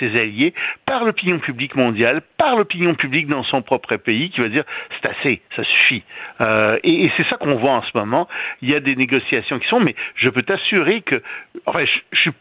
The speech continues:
pas mal persuadé que dans la tête de Netanyahou en ce moment, euh, on, on libère le plus d'otages possible, puis on va reprendre la guerre le plus tôt possible.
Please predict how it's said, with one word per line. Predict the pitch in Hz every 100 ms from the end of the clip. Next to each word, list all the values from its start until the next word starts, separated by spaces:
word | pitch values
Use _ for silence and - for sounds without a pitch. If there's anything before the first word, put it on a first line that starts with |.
| -
pas | 233
mal | 233 190
persuadé | 196 - 190 156 131 190
que | - 127
dans | 147 262
la | 196
tête | - 170 131
de |
Netanyahou | 131 131 147 135 127 127 135
en | 117
ce | -
moment, | 110 104 151 269 - - - -
euh, | 120 123
on, | 143 151 -
on | 196
libère | 185 175 190
le | 151
plus | - 285 294 175
d'otages | 180 - 170 147 -
possible, | 123 - 196 285 -
puis | -
on | 123
va | 120
reprendre | 120 151 123
la | 107
guerre | 120 165 - - -
le | 135
plus | 120 127
tôt | 135 123
possible. | 113 - 254 175